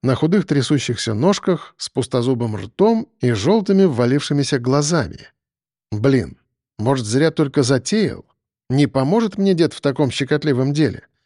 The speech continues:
Хватка не та, пальцы утратили проворство, а глаз не остр, как раньше. Раздались шаркающие шаги.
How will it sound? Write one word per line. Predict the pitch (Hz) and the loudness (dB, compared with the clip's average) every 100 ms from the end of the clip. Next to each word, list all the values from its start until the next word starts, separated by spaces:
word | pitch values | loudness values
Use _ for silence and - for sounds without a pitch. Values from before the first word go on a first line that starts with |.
| _ _ | _ _
Хватка | - 120 190 - 175 | -4 0 0 2 0
не | 170 | 2
та, | 156 165 147 - | 2 2 0 -2
пальцы | - 202 - | 0 0 2
утратили | 139 131 131 131 123 | 0 2 2 2 -2
проворство, | 110 104 160 190 - 170 160 - _ _ _ | -2 0 0 0 0 2 2 -2 _ _ _
а | 143 113 | -4 0
глаз | 120 180 185 - | 2 2 0 -2
не | 151 | 2
остр, | 196 208 - 101 | 4 2 -2 -4
как | 120 117 | -4 0
раньше. | 156 117 - - - _ _ _ _ _ _ _ - | 0 0 -4 -12 -16 _ _ _ _ _ _ _ -2
Раздались | 127 113 120 127 220 | 0 0 0 0 0
шаркающие | - 147 156 170 156 - 147 | 0 -2 0 0 0 0 -2
шаги. | 135 156 156 104 - | -2 -2 -4 -6 -10